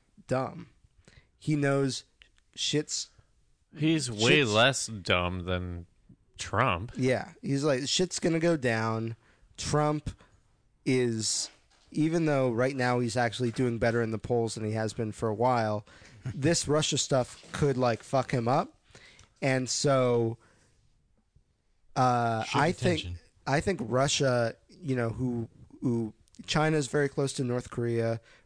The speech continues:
Speaker 1: Russia is also, like, cl-, you know, way closer to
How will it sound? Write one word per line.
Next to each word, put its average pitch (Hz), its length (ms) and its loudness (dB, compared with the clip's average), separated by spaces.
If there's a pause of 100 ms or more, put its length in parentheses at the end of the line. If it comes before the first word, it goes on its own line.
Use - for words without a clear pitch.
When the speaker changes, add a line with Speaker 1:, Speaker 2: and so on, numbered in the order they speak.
Speaker 1:
Russia 120 720 2 (300)
is 123 160 -4
also, 120 380 0 (460)
like, 113 280 -2
cl-, - 120 -14 (380)
you 127 140 -2
know, 104 180 -4
way 131 200 2
closer 127 440 -2
to 117 200 -2